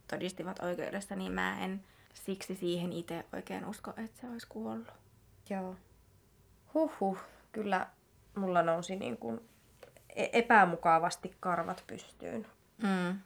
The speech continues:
Speaker 2: tämän kertomuksen aikana.
Speaker 1: Joo. Sit mulla olisi vielä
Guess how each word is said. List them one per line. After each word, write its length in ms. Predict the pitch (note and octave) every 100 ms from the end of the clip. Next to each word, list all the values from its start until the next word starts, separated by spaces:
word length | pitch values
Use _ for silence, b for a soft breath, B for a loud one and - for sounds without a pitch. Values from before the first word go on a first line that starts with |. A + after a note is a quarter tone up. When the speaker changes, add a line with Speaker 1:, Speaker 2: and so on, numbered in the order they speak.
| -
Speaker 2:
tämän 380 | G3 F#3+ F#3+ G3
kertomuksen 680 | G#3+ G#3 G#3+ A3+ A3 - -
aikana. 440 | A#3 A#3 A#3 - - _ b b -
Speaker 1:
Joo. 400 | E4+ C#4 G3+ F#3+ G#3 b b b b _ _ _ _
Sit 240 | - D#4+ D#4
mulla 260 | A3+ G#3+
olisi 220 | G#3+ G#3+ -
vielä 280 | A#3+ A#3